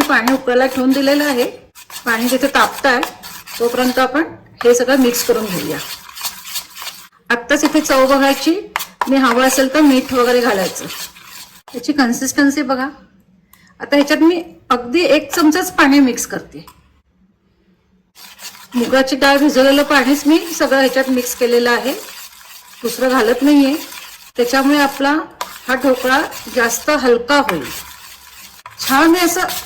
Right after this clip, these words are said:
हलकं झालेलं आहे पीठ, त्याच्यामुळे ढोकळा सुद्धा हलका होईल. परफेक्ट कन्सिस्टन्सी आलेली आहे ह्याची. आता इथे एक पाउच इनो घालते,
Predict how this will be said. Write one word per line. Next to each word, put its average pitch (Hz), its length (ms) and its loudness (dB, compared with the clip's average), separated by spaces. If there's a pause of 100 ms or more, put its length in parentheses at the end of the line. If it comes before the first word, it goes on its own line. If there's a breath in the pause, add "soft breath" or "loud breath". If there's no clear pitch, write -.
(300)
हलकं 262 480 0
झालेलं 269 360 4
आहे 214 80 4
पीठ, 185 320 -6 (560)
त्याच्यामुळे 277 320 2
ढोकळा 294 340 4
सुद्धा 339 240 0
हलका 262 300 2
होईल. 165 240 -4 (1800)
परफेक्ट 247 440 -6
कन्सिस्टन्सी 262 600 -4
आलेली 226 340 -2
आहे 226 220 -6
ह्याची. 226 280 -14 (100)
आता 269 200 -4
इथे 302 200 0 (120)
एक 285 260 -2
पाउच 330 340 0 (100)
इनो 269 260 4
घालते, 190 340 -2